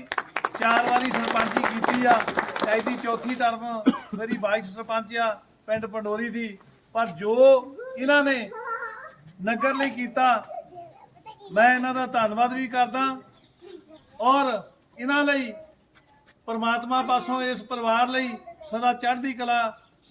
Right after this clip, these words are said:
ਮੰਗਦਾ ਵੀ ਸੱਚਿਆ ਪਾਤਸ਼ਾਹ ਇਸ ਪਰਿਵਾਰ ਨੂੰ ਤੇ ਸਾਡੇ ਇਸ ਪਰਿਵਾਰ ਨੂੰ ਸਦਾ ਚੜ੍ਹਦੀ ਕਲਾ ਰੱਖੀ। ਇਹਨਾਂ ਦੀ ਦੇਣ ਹੀ ਆ ਜਿਹੜਾ ਆਪਾਂ ਸਾਰੇ ਜਣੇ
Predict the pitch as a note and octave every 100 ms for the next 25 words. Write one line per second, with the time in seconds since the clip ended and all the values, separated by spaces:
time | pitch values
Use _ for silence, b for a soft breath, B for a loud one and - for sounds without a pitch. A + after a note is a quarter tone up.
0 | _ - G3+ A3 A3+ A#3+ B3 A#3 G#3+ A#3+
1 | A#3+ A#3+ A#3+ A#3+ B3+ A#3+ A#3 - - F#3+
2 | A3+ B3 A3+ A#3+ B3 A#3+ B3 B3 C4+ C4
3 | - - - A3 A3+ A#3 A#3+ A#3 A#3+ G#3
4 | A#3+ A#3 A#3 A#3 B3 A#3 - - _ -
5 | A#3+ B3+ B3 A#3 A#3 B3+ A#3+ A#3 A3 D#3
6 | F3+ D#3+ - - - - - B3+ C#4+ C#4
7 | C#4+ A#3+ A#3+ B3 C4+ C4+ C4+ C4 - -
8 | - - - - G3+ C4 C#4 C4 C4+ C4
9 | A#3+ C#4 C#4+ C#4 B3+ A3